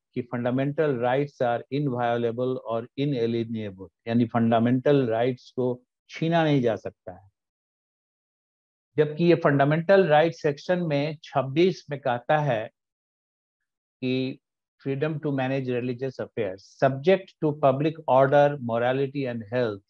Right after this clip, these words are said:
every religious domi-, denomination or any section thereof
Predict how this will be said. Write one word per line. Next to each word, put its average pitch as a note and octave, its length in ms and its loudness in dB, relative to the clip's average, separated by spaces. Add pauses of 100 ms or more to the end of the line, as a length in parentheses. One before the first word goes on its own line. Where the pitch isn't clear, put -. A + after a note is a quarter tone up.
(760)
every D#3+ 520 2
religious D3+ 640 0
domi-, C3 420 -4 (100)
denomination C3+ 1120 -4
or B2 280 0 (120)
any D#3+ 400 -2
section D3 680 -4
thereof A#2 480 0